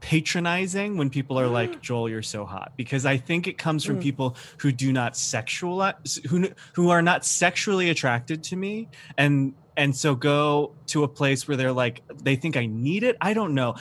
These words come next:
Speaker 1: Maybe this is, maybe this is truly
Speaker 2: This is your own shit,
Speaker 1: being
Speaker 2: actually. I'm
Speaker 1: inside three, three months, like, just sort of
Speaker 2: Yeah.
Speaker 1: going over how I feel.
Speaker 2: I'm actually gonna defend why I said that, and I have
Speaker 1: Okay.
Speaker 2: such a great reason that I'm happy
Speaker 1: Okay.
Speaker 2: that you accused me of something at the
Speaker 1: Okay.
Speaker 2: top, because now I can clear my name and I
Speaker 1: Okay.
Speaker 2: won't get canceled.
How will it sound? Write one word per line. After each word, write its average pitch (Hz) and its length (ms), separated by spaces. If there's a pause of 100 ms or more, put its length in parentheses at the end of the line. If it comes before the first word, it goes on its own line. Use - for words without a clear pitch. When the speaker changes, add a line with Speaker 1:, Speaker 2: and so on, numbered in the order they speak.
(120)
Speaker 1:
Maybe 214 180
this 254 180
is, 220 220
maybe 208 280
this 185 260
is 170 100
truly 143 280
Speaker 2:
This 254 220
is 254 200
your 220 200
own 185 160
shit, 160 240
Speaker 1:
being 143 100
Speaker 2:
actually. 139 320
I'm - 140
Speaker 1:
inside 127 400
three, 139 340
three 147 180
months, 120 540
like, 120 320 (240)
just - 220
sort 135 160
of 113 160
Speaker 2:
Yeah. 156 140
Speaker 1:
going 120 260
over 110 240
how 110 220
I 110 80
feel. 117 200
Speaker 2:
I'm 190 160
actually 233 280
gonna 220 160
defend 185 400
why 170 240
I 190 60
said 196 220
that, 208 200
and 180 100
I 170 40
have 175 140
Speaker 1:
Okay. - 40
Speaker 2:
such 175 180
a 175 40
great 170 200
reason 156 300
that 170 100
I'm 160 120
happy 165 280
Speaker 1:
Okay. 277 100
Speaker 2:
that 415 120
you 160 160
accused 170 400
me 185 120
of 180 80
something 202 360
at 202 80
the 156 80
Speaker 1:
Okay. 202 100
Speaker 2:
top, 214 140
because 180 240
now 180 240
I 180 80
can 180 260
clear 175 300
my 165 160
name 160 340
and 160 140
I 156 60
Speaker 1:
Okay. 247 80
Speaker 2:
won't 147 160
get 156 120
canceled. 139 500